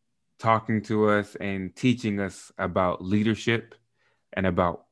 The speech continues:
purpose. Uh, for everybody listening at home, please go and take a look at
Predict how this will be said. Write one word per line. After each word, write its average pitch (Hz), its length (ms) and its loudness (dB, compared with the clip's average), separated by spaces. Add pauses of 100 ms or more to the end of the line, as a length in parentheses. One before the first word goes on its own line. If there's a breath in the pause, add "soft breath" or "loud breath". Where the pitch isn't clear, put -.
purpose. 127 680 4 (640)
Uh, 95 280 -2
for 107 160 4
everybody 104 480 6
listening 98 480 0
at 90 100 -4
home, 120 640 2 (1000)
please 107 440 2
go 107 400 6
and 90 600 -4
take 98 220 -4
a 98 40 -2
look 95 260 -2
at 90 260 -4